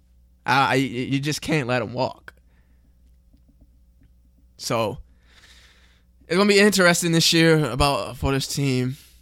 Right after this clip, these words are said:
how they adapt to the new manager. You know, staying relatively,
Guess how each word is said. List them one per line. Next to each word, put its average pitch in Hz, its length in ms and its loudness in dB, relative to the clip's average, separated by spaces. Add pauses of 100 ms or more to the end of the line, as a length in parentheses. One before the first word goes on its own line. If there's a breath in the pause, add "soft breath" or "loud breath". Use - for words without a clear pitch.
how 143 120 -2
they 135 80 -2
adapt 127 300 -6
to 131 80 -12
the 127 80 -6
new 131 120 -2
manager. 123 600 -6 (1400 soft breath)
You 151 80 -4
know, 127 460 -2
staying 139 400 -4
relatively, 131 520 -6